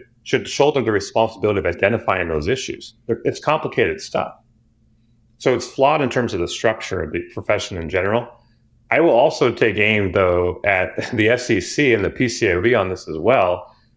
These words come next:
When I first started auditing, you know, it was a ninety-day deadline between January one and March thirty-first when ten Ks had to be filed.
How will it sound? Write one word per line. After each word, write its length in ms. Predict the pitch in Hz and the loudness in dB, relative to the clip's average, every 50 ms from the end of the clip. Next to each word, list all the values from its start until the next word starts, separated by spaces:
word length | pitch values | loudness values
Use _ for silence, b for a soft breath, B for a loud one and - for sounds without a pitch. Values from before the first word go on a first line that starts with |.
| _ _ _ | _ _ _
When 120 | - 101 107 | -4 -2 0
I 100 | 143 202 | 0 0
first 240 | - - 151 117 | 2 2 0 2
started 300 | - - 123 107 98 90 | 2 0 0 2 2 2
auditing, 520 | 92 90 95 95 95 98 95 92 92 95 - - | 2 2 2 2 0 0 0 0 -2 -4 -4 -2
you 60 | 151 | 0
know, 140 | 131 110 135 | 2 2 2
it 20 | |
was 100 | 147 123 | 2 2
a 60 | 107 92 | 0 0
ninety-day 480 | 92 92 101 104 104 95 104 98 90 | 0 0 0 -2 0 0 0 2 2
deadline 420 | 104 123 143 131 90 - - - 92 | 2 2 2 0 -2 -2 -4 -8 -10
between 460 | 113 - - - 101 92 92 85 80 | -10 -10 -6 -4 -4 -4 -4 -4 -2
January 520 | - 95 101 104 107 101 101 98 92 85 | -2 0 0 0 0 0 0 0 0 0
one 360 | 87 92 92 95 101 101 113 | 0 0 0 0 0 0 -2
and 100 | 90 85 | -4 -2
March 260 | 90 95 98 95 - - | 0 0 0 -2 -2 -4
thirty-first 600 | - 101 90 - - - 117 113 113 104 - - | -2 -2 -2 -4 -2 0 0 2 2 0 -2 -6
when 140 | 90 87 | -8 -8
ten 260 | - - 113 107 101 101 | -4 -2 -2 -2 -2 -4
Ks 320 | - 107 101 101 95 - | -4 -2 -2 -2 0 -2
had 80 | 101 87 | -4 -4
to 60 | 87 | -4
be 100 | 95 87 | -8 -10
filed. 420 | - - 110 131 135 - - - | -6 -4 -2 -2 -2 -4 -6 -10